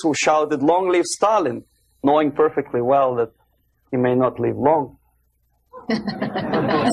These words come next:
Something which is, something which is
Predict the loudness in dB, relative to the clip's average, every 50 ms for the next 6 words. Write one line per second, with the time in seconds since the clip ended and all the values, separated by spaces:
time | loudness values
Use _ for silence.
0 | 0 2 2 4 4 4 2 0 0 2 2 2 2 2 2 2 2 2 2 2
1 | 2 0 -2 -4 -8 -8 -10 -10 -10 -8 -8 -8 -8 -6 -4 -4 -2 -4 -4 -8
2 | -10 -12 -12 -12 -14 -16 -16 -18 -18 -16 -14 -12 -12 -10 -12 -12 -12 -12 -14 -14
3 | -14 -14 -16 -12 -6 0 2 4 4 4 2 0 0 0 -2 -4 -2 0 0 0
4 | 0 0 0 0